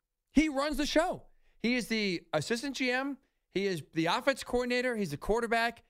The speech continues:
He does it all. The guy has it all. And so I don't really know what else Aaron Rodgers needs in order for him to say, "Oh, he needs X, Y, and Z in order for the Jets to be a Super Bowl contender."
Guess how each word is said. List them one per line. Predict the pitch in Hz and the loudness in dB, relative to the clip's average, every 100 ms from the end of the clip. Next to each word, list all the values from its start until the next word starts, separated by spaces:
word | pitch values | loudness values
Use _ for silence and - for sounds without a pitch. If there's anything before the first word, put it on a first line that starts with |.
| _ | _
He | _ 220 240 | _ 0 2
does | 185 208 180 | 2 2 0
it | 156 | -2
all. | 117 - _ _ _ _ _ _ _ _ _ _ _ _ _ _ _ _ _ _ _ _ _ _ | -4 -8 _ _ _ _ _ _ _ _ _ _ _ _ _ _ _ _ _ _ _ _ _ _
The | - 160 | -2 2
guy | 131 202 233 247 240 - | 4 4 2 0 -2 -4
has | - 190 202 | 2 2 4
it | 185 - | -2 0
all. | 147 123 - - | 0 0 -4 -4
And | 165 | 0
so | 202 - | 0 2
I | 233 | 2
don't | 269 | 2
really | 240 226 | 0 0
know | 202 220 | 0 0
what | 190 190 | 0 0
else | 196 175 | 0 0
Aaron | 180 190 | 0 2
Rodgers | 180 175 151 | 0 0 -2
needs | 135 214 269 170 147 - - _ _ _ _ _ _ _ _ | -2 0 0 -2 -4 -10 -18 _ _ _ _ _ _ _ _
in | 185 | 0
order | 214 226 | 2 0
for | 214 214 | 0 2
him | 202 233 | 2 0
to | 214 | 0
say, | 214 | 0
"Oh, | 196 196 | 2 -2
he | 165 143 | -4 -4
needs | 214 220 170 - | -2 -2 -2 0
X, | 214 - | 0 2
Y, | 202 202 | -2 0
and | 190 | -2
Z | 156 196 | -2 -2
in | 180 | -2
order | 180 185 | -2 -4
for | - 185 | -4 -2
the | 156 | -2
Jets | 127 175 170 | 0 -2 0
to | |
be | 165 | -2
a | 151 | -2
Super | - - 190 | -4 -4 0
Bowl | 180 175 | 0 0
contender." | 165 147 175 | -2 -2 -2